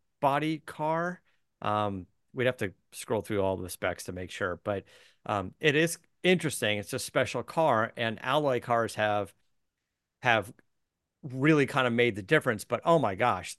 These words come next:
three point four one million dollars for a Gullwing.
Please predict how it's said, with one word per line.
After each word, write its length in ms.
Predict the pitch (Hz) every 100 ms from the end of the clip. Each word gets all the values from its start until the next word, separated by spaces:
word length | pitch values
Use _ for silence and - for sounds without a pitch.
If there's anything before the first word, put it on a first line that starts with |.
| - -
three 300 | 156 214 226
point 400 | - 165 131 -
four 460 | - 156 147 156
one 540 | 135 127 131 131 135 123
million 380 | 120 120 120
dollars 400 | 113 110 113 110
for 220 | - 104 98
a 60 |
Gullwing. 520 | 87 107 95 90 82